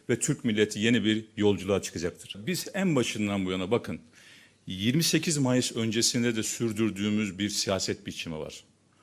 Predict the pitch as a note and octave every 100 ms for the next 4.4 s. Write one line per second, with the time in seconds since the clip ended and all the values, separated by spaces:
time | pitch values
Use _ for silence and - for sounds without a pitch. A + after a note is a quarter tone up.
0 | _ _ G2 G#2 A#2+ A2 F#2 A2+ - F#2+
1 | E2+ F2+ E2+ F2 B2 - _ _ _ -
2 | C3+ A2 G#2 G#2+ G#2 - G2 - G#2+ G2
3 | G2 - G2+ - G#2 - B2 G#2+ F#2 -
4 | - F#2 F#2+ G#2+